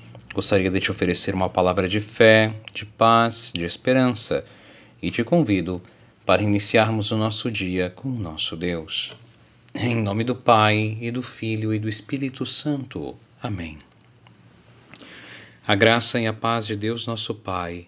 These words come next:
e do Senhor Jesus Cristo, que é a alegria das nossas vidas, através do Espírito Santo estejam entrando na tua casa,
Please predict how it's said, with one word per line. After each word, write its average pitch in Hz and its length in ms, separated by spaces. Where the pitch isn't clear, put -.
e 92 100
do 98 120
Senhor 107 360
Jesus 107 400
Cristo, 113 540
que - 140
é 101 60
a - 20
alegria 101 500
das 101 180
nossas 110 400
vidas, 90 520
através 110 800
do 110 100
Espírito 107 540
Santo 120 580
estejam 110 500
entrando 110 440
na 101 100
tua 123 260
casa, 80 640